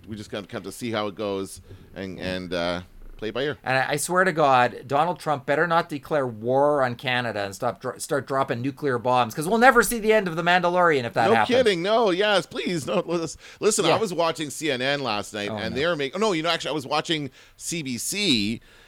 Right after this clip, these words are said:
Speaker 1: and they were making it sound like, like, they were worried, like, these are, uh, people from the government worried that, you know, Trump is going to, like, not leave office and it's gonna cause another civil war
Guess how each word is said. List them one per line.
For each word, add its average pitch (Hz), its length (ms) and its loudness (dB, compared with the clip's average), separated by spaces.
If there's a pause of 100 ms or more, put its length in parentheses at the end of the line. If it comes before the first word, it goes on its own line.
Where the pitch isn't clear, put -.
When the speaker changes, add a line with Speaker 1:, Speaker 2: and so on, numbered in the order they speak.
(280)
Speaker 1:
and 123 240 0
they 170 80 2
were 233 140 6
making 156 300 0
it 120 100 0
sound 120 360 0
like, 107 380 -2 (640)
like, 107 200 -4 (100)
they 120 180 2
were 170 120 2
worried, 131 300 2
like, 120 120 -2
these 131 180 -6
are, 135 80 -6 (140)
uh, 113 80 0
people 127 260 -8
from 123 160 -10
the 107 80 -6
government 120 400 -4
worried 117 300 -4
that, 104 280 -2
you 110 120 -10
know, 104 100 -6
Trump 127 320 -6
is 123 100 -6
going 113 280 -6
to, 110 260 -4
like, 95 320 -2 (220)
not 117 340 0
leave 143 160 0
office 139 380 0
and 113 80 -10
it's 107 100 -10
gonna 123 140 -8
cause 117 280 0
another 110 220 -4
civil 104 340 -4
war 82 460 -2